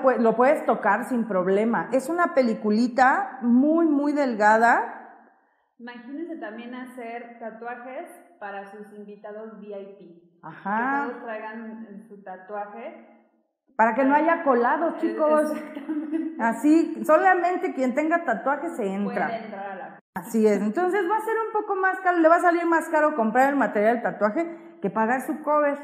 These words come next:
Speaker 1: Entonces ya tienen ahí listo el, el método para que no, no haya colados en las fiestas.
Speaker 2: Oye, Clau, entonces este lo cortaste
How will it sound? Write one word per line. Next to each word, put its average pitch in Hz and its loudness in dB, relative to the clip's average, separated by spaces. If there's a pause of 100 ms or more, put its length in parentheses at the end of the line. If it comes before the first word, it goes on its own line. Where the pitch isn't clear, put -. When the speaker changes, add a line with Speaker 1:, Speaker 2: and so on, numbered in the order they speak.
(200)
Speaker 1:
Entonces 254 0 (320)
ya 269 0
tienen 294 -2
ahí 247 4
listo 254 2
el, 185 0 (280)
el 208 4
método 208 0
para 175 2
que 190 -2
no, 226 0 (240)
no 226 4
haya 240 0
colados 196 0
en 190 -6
las 151 -12
fiestas. - -10 (160)
Speaker 2:
Oye, 277 -14
Clau, 302 -10
entonces 320 -14 (140)
este 349 -10
lo 359 -8
cortaste 277 -12